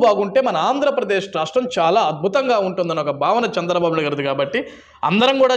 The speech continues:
చంద్రబాబు నాయుడు గారితోటి నడుద్దాం, ఆయన ఆలోచన విధానాన్ని అర్థం చేసుకుందాం. ఈ జగన్మోహన్ రెడ్డి లాంటి పార్టీ,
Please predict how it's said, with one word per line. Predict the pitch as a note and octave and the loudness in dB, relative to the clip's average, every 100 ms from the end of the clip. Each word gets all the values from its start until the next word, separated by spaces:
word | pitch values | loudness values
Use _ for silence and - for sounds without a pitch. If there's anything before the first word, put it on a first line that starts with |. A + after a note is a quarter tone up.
| B3 | -2
చంద్రబాబు | G3+ A#3+ A#3+ A3+ A3 | -2 -2 0 0 0
నాయుడు | G3+ | -2
గారితోటి | F#3 E3 F3+ F3 | -2 -2 -2 -2
నడుద్దాం, | C#3 E3 D#3 G3 G#3 - _ - | -4 -4 -2 -2 -4 -16 _ -6
ఆయన | F3+ | -2
ఆలోచన | E3+ A#3+ C#4 C4+ B3 | 2 4 4 2 0
విధానాన్ని | G#3 G#3+ G3+ D#3 | 0 0 0 -4
అర్థం | D3+ C4 A#3+ | -2 -2 0
చేసుకుందాం. | G#3 - G3 G#3 A3+ - - _ - | -2 -4 -2 -2 -2 -8 -20 _ -4
ఈ | C4+ C#4 | -2 0
జగన్మోహన్ | A3+ B3+ D4+ D4 C#4 C#4 | 0 0 0 2 2 2
రెడ్డి | C4 B3 | 0 0
లాంటి | A#3+ A3 A3+ | -2 -2 -2
పార్టీ, | A#3 - | -2 -2